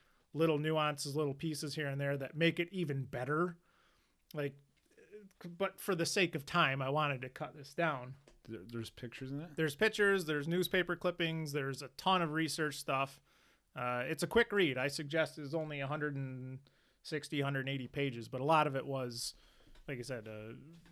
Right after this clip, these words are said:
Speaker 1: source material and
Speaker 2: That's
Speaker 1: stuff.
Speaker 2: wild.
Speaker 1: It's awesome.
Speaker 2: I loved it. That's
Speaker 1: And
Speaker 2: awesome.
Speaker 1: there was a Case File podcast, episode one thirty-five, on this subject.
Speaker 2: Okay.
Speaker 1: So I suggest if you want a little more info on this topic, checking those out.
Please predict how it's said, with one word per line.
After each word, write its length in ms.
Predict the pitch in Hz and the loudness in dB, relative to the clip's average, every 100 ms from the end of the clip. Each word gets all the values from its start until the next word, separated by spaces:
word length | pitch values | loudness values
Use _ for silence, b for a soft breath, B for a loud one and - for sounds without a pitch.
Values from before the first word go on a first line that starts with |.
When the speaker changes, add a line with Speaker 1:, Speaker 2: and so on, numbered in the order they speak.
| 190 | -8
Speaker 1:
source 340 | - 156 139 | 2 2 2
material 400 | 131 - 113 104 104 | -4 -8 -8 -8 -4
and 60 | |
Speaker 2:
That's 140 | 135 - | -4 -2
Speaker 1:
stuff. 120 | 113 | 0
Speaker 2:
wild. 260 | 101 85 - | 0 -2 -6
Speaker 1:
It's 100 | 190 | -6
awesome. 320 | 156 131 131 | -2 -2 0
Speaker 2:
I 20 | |
loved 280 | 127 117 95 | -2 -2 -6
it. 120 | - _ - - | -10 _ -10 -2
That's 140 | 131 196 | 4 6
Speaker 1:
And 160 | 185 | 4
Speaker 2:
awesome. 220 | 160 95 - _ _ _ _ | 0 -4 -12 _ _ _ _
Speaker 1:
there 160 | 160 160 | 4 4
was 180 | 151 165 | 4 2
a 580 | 160 151 139 135 135 139 _ _ _ _ | 2 4 2 -2 -4 -10 _ _ _ _
Case 260 | - 202 - | 2 2 2
File 320 | 156 131 123 | 2 4 2
podcast, 880 | - 131 123 120 120 113 - - - | -2 -4 -6 -8 -10 -10 -10 -14 -8
episode 420 | 165 160 156 156 139 | -6 -4 0 0 0
one 200 | 151 139 | -2 0
thirty-five, 760 | 147 135 123 135 120 113 120 | -2 -2 -4 -6 -6 -6 -10
on 200 | 165 131 | -8 -8
this 160 | 120 120 | -8 -8
subject. 360 | - 110 107 120 123 | -8 -10 -10 -10 -6
Speaker 2:
Okay. 160 | 113 98 b b b _ | -6 -6 b b b _
Speaker 1:
So 220 | - 139 156 | -4 -2 6
I 120 | 196 | 6
suggest 500 | - 208 170 185 180 | 6 4 4 4 4
if 100 | 151 | 2
you 120 | 170 | 4
want 200 | 165 165 | 6 6
a 40 | 151 | 6
little 220 | 165 156 | 6 6
more 260 | 151 147 | 4 2
info 420 | 147 151 143 160 147 | 2 -2 0 2 4
on 240 | 143 143 | 2 2
this 380 | 139 139 - - - | -2 -2 -6 -10 0
topic, 460 | 156 160 175 170 | 2 4 0 -4
checking 300 | - 156 139 135 | -2 -2 -2 -4
those 180 | 131 | -2
out. 300 | 143 151 175 | 2 4 2